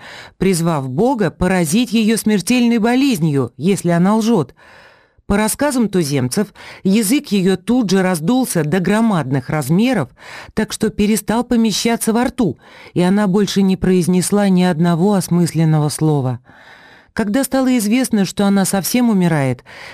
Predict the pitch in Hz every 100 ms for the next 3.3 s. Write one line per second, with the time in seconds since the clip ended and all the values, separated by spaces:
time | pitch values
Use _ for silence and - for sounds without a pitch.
0 | - 196 254 269 - 226 226 220 196 214
1 | 202 170 175 175 214 220 202 - - -
2 | 226 202 240 233 240 247 247 247 220 156
3 | - 139